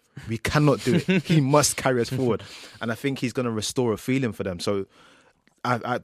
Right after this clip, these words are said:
Speaker 1: there's huge stocks in both of them. But it is really interesting because, again,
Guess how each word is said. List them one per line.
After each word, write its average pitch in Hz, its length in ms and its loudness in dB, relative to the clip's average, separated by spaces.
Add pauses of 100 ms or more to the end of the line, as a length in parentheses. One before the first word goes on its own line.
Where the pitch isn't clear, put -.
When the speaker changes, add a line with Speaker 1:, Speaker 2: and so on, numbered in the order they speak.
Speaker 1:
there's 113 220 -4
huge 127 300 0
stocks - 280 -4
in 101 80 -6
both 107 300 -4
of 95 80 -14
them. 90 200 -10
But 95 140 -8
it 110 120 -8
is 131 200 -6
really 120 340 -4
interesting 113 520 -6
because, 101 480 -6 (500)
again, 117 480 -2